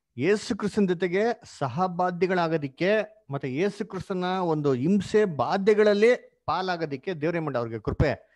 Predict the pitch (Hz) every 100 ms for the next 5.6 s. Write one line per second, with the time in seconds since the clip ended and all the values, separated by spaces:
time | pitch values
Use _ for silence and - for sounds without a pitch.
0 | _ _ _ - 175 175 127 - _ 147
1 | 208 220 196 139 202 262 - _ _ _
2 | 135 151 - 185 233 262 233 220 165 254
3 | 254 143 196 - - 247 226 220 214 180
4 | 180 151 107 - - - - - - -
5 | 170 175 180 - -